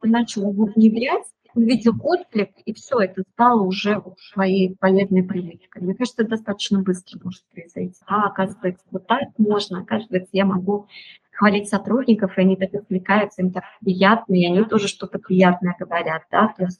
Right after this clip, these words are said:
вот мы уже немножечко стали ближе и человечнее. Так вот, э, совсем, ты ведёшь переговоры,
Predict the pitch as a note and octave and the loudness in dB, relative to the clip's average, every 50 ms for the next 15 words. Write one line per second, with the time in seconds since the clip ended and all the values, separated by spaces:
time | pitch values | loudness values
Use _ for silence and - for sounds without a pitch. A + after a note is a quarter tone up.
0 | - A#3 G#3+ A3 A3 - F3+ F3 F3+ F#3 F#3 G3+ G3+ G3+ E3+ F3 F#3+ G#3 G#3 - | -8 -4 -4 -2 -2 -4 -4 -2 -2 -2 -2 -2 -4 -4 -2 -2 -2 -2 -2 -4
1 | - - F#3 - _ - F#3+ F#3 F3+ F3 - - - G#3 A3+ G#3+ F#3+ F#3 F#3 - | -8 -12 -14 -10 _ 0 0 0 0 -2 -6 -2 2 4 4 4 4 2 0 0
2 | - F#3+ G3+ G3+ F3 D#3 D#3 - - - - - - G#3+ A3 - _ _ _ _ | 0 0 2 2 0 -2 -4 -12 -16 -16 -14 -12 -10 -10 -12 -12 _ _ _ _
3 | _ _ _ - B3+ B3 A#3 - - G#3+ A3 A3 A3 _ _ - G3 G3 F#3+ F#3+ | _ _ _ -6 -4 -4 -4 -4 -2 -2 -2 -2 -4 _ _ -4 -2 0 0 0
4 | F#3+ G3+ - A3+ A3+ - - - F#4 C4+ G3 F3 F3 F3+ F3 F3+ - _ - G3 | -2 -2 -4 -6 -6 -6 -6 -4 0 0 0 0 -2 -4 -10 -14 -16 _ -4 -2
5 | F#3 F3+ F3 - G3+ F3+ G3+ G#3 G#3 - - - - - - G3 G3 G3 A#3 C#4+ | -2 -2 -2 -2 -2 0 0 0 -2 -2 -6 -8 -8 -4 -2 -2 0 0 0 0
6 | D#4+ C4 A3+ G#3 | 2 2 2 2